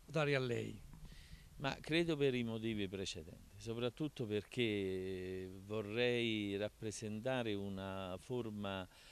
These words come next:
Speaker 2: eh, diciamo, di mediazione tra queste posizioni opposte e cercare di trovare una forma di collaborazione generalizzata nel Paese.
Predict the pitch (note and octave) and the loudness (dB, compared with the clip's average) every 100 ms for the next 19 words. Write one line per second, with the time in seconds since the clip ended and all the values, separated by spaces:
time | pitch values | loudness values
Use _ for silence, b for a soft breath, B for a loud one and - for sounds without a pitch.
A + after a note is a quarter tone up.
0 | B - - - - G#2+ F#2+ F#2 G#2 - | B -10 -8 -6 -6 -6 -4 -4 -4 -2
1 | A#2 A2 G2+ G#2+ G#2 G2+ G2 - - F#2+ | 0 0 -2 -2 -2 0 -2 -2 -4 -4
2 | E2+ F#2 F#2 F#2 F2+ F#2+ F2 - F#2 F2+ | -4 -6 -6 -8 -6 -6 -6 -6 -6 -6
3 | G2+ - - F#2+ F#2+ G#2 - D#2+ E2+ - | -8 -8 -6 -6 -6 -8 -8 -8 -8 -6
4 | G#2 A2 B B B - A2 G#2 F#2+ - | -4 -4 B B B 2 4 4 0 -6
5 | - A#2+ G2+ - B2 B2 G#2+ F#2+ F#2 F#2 | -6 -6 -6 2 2 4 2 0 -2 -4
6 | G2 G2+ A2+ G#2 F#2+ F2+ - B B - | -4 -2 0 0 0 0 -2 B B -8
7 | G#2+ G#2+ G#2+ G#2 G#2 - A2+ C#3 B2+ A2 | -4 -2 -2 -2 -2 -6 -2 -2 0 -2
8 | G#2 G2+ A2 G#2+ G#2 G2+ G#2 G2+ - - | -4 -4 -2 0 0 0 0 -2 -2 -4
9 | G2 F#2 F2 G2+ F#2 F2 E2+ E2 D#2+ F2+ | -4 -4 -6 -4 -4 -2 -4 -4 -6 -8
10 | D#2+ F2 F2 F2 - E2 E2+ - - | -8 -10 -12 -12 -12 -12 -10 -12 -14